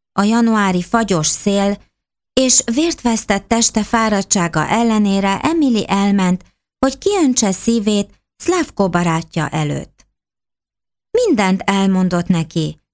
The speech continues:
egy gyermek egyszerűségével. Ekkor merte először kérni gyógyulását. Ki mondaná meg előre,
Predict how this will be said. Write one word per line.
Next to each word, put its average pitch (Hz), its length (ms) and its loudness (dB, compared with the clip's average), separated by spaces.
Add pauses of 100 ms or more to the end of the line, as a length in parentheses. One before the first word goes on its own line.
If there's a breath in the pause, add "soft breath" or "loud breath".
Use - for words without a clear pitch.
egy 302 180 -2
gyermek 220 560 0
egyszerűségével. 151 1400 -4 (680)
Ekkor 311 480 0
merte 202 500 0
először 185 680 0
kérni 160 680 0
gyógyulását. 143 1080 -4 (1300)
Ki 508 260 0
mondaná 208 440 2
meg 202 260 0
előre, 180 640 0